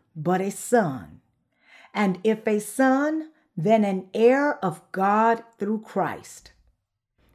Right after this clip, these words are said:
But then, indeed, when you did not know God,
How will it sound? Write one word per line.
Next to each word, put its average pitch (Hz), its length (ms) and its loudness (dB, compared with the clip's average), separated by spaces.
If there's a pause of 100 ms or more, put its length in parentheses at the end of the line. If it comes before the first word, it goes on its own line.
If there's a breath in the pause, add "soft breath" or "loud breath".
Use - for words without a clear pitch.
(100)
But 220 380 2
then, 190 600 2 (380)
indeed, 202 720 -2 (840 soft breath)
when 302 440 4
you 359 200 8
did 262 260 -2
not 240 280 2
know 214 320 8
God, 139 560 -4